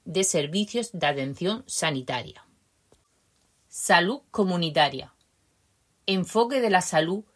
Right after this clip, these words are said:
que hace hincapié en la importancia de comprender y abordar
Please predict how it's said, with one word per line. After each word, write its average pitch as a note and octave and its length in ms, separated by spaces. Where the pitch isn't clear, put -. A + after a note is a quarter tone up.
que F3+ 160
hace G3+ 220
hincapié F#3 600
en F3+ 180
la E3 80
importancia G3 760
de E3 140
comprender F#3 800
y A#3+ 160
abordar G3+ 540